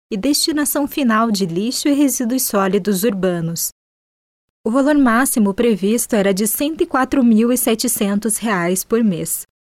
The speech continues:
Devido aos indícios de irregularidades e de violação de preceitos da Lei de Licitações,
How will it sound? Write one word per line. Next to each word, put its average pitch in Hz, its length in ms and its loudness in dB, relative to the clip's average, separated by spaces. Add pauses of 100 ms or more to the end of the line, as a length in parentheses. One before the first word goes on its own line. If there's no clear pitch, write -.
(480)
Devido 208 320 2
aos 247 160 2
indícios 208 520 0
de 202 60 2
irregularidades 185 1040 0
e 185 60 -6
de 175 120 -2
violação 262 640 2
de 226 140 0
preceitos 208 640 -2
da 185 140 -4
Lei 175 180 -4
de 175 140 -6
Licitações, 208 880 -2